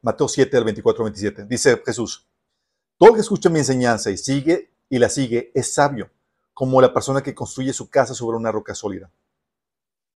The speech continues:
Todo, fíjate lo que dice, "Todo el que, que, el que escuche mi enseñanza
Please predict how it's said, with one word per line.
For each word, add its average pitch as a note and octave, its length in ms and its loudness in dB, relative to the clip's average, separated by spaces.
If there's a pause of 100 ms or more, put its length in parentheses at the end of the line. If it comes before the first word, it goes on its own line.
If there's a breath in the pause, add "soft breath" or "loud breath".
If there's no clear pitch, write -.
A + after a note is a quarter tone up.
(500)
Todo, F3+ 300 6
fíjate C3+ 140 0
lo A#2 60 0
que G#2 60 -8
dice, A#2+ 160 -12
"Todo G#3 280 8
el G#3+ 100 4
que, D3+ 200 0
que, - 400 -2
el A#2+ 160 0
que A#2+ 80 -2
escuche F#3+ 340 -4
mi G3+ 80 -2
enseñanza C3+ 580 -4